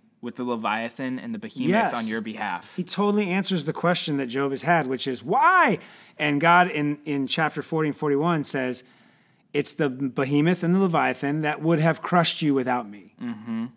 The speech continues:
Speaker 2: Like, I have held them back. I played with them,
Speaker 1: <clears throat>
Speaker 2: and I'm trying to prove a point to you, Job, that I control all things seen and unseen, all forces of good and evil. And, uh, are you part of the king of defiance,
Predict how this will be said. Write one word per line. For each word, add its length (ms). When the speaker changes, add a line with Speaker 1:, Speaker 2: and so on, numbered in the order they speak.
Speaker 2:
Like, 220
I 200
have 180
held 240
them 180
back. 480
I 260
played 500
with 180
them, 300
Speaker 1:
<clears throat> 100
Speaker 2:
and 140
I'm 80
trying 300
to 60
prove 320
a 60
point 360
to 120
you, 240
Job, 260
that 180
I 280
control 500
all 260
things 300
seen 540
and 240
unseen, 720
all 240
forces 500
of 200
good 320
and 280
evil. 460
And, 420
uh, 260
are 120
you 260
part 240
of 140
the 80
king 280
of 120
defiance, 680